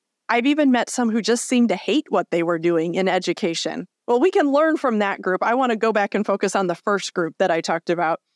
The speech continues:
Those who you can tell are satisfied and fulfilled in their calling as a teacher and who have a passion for their work as an educator. One of those educators is Don Sherwin. I first met Don,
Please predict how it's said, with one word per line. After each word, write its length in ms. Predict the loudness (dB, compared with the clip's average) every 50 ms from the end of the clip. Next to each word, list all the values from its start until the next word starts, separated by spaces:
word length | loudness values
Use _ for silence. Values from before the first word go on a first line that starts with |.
| _ _ _ _ _ _ _ _ _ -2
Those 300 | 0 2 4 4 2 2
who 100 | 2 2
you 120 | 2 2
can 180 | 2 2 0 0
tell 260 | 2 0 0 2 2 2
are 140 | 0 -2
satisfied 1000 | -2 -4 -6 -2 0 0 0 2 0 0 -2 -2 -4 -2 0 0 0 0 0 0
and 160 | -2 -2 -4 -4
fulfilled 420 | -6 -6 -2 0 0 0 2 2
in 80 | 2 0
their 140 | 0 -2
calling 420 | -2 -2 -2 0 0 0 0 -2 -2
as 180 | -2 -2 -2
a 80 | -4 -6
teacher 600 | -4 -2 -2 -2 -2 -2 -2 -4 -2 -4 -4 -8 _ _ _ _ _ _ -4
and 140 | -4 -2 0
who 60 | 0
have 100 | 0 0
a 120 | 0 -2 _
passion 600 | -6 -6 -2 -2 0 0 0 0 0 2 0 0
for 200 | 0 -2 -2 0
their 160 | 0 0 0 0
work 240 | 0 -2 -4 -2 -2 -2
as 160 | -2 0 -2
an 100 | -2 -2
educator. 540 | -4 -4 -6 -8 -4 -4 -4 -4 -4 -8 -10 _ _ _
One 320 | -8 -2 0 2 2 4 2
of 160 | 2 2 2
those 240 | 2 2 2 2 2
educators 640 | 0 0 0 -2 -2 0 0 0 0 -2 -2 -2
is 240 | -2 -2 -2 -2 -4
Don 420 | -2 0 0 2 2 0 0 -2
Sherwin. 600 | -2 -2 -2 -2 -2 -2 -4 -6 -6 -6 -6 -8 -10 _ _ _ _ _ _ -4 -2
I 160 | 0 0 0
first 420 | -2 0 0 2 2 2 0 2
met 300 | 2 2 2 0 -2 -2
Don, 360 | 0 0 0 0 0 -2 -4